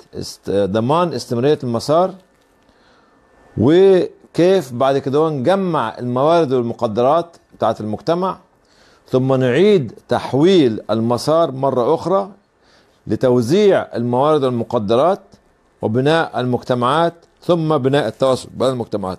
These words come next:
أقولهم تاني، نرجع تاني من أول الشريحة الأولانية. يبقى هنبدأ من نقطة الصفر، هم حوالي عشر نقط.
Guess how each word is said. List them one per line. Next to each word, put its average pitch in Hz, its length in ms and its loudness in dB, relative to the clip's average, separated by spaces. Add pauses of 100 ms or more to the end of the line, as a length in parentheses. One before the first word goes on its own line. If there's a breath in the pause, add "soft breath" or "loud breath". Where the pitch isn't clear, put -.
أقولهم 170 320 0
تاني، 202 400 -2 (260)
نرجع 131 260 -2
تاني 147 260 -4
من 123 80 -8
أول 131 160 -2
الشريحة 127 360 -6
الأولانية. 139 480 -2 (960 soft breath)
يبقى 110 220 0
هنبدأ 170 440 0
من 160 120 -2
نقطة 185 220 0
الصفر، - 560 -2 (400)
هم 120 160 -4
حوالي 180 680 0
عشر 165 480 -2
نقط. 127 340 -6